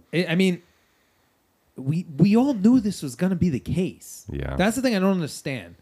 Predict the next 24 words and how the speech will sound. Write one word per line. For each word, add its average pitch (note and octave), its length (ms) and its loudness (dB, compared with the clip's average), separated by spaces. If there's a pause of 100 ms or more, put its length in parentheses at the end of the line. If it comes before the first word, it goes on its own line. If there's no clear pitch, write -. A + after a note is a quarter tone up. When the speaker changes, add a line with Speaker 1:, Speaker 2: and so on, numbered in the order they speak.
(540)
Speaker 1:
I G#3 140 0
understand A3 600 0 (240)
<sighs> - 60 -18 (960)
when F#3+ 160 2
you A#3 80 4
have, G#3+ 240 0
like, F#3+ 240 -2
for G3 100 -2
example, C#3 360 -4
they C#3+ 160 -2
sign E3 200 -2
a C#3+ 80 -4
lot C3 240 -2
of C3 100 -4
these, B2+ 300 -6
like, C3+ 240 -8
the D3+ 120 -4
Havertz D#3 360 -4
signing C3 280 -8
was A#2+ 120 -10
kinda A#2 220 -10
the A2+ 60 -14
last A2 300 -12
signing. F#2+ 280 -20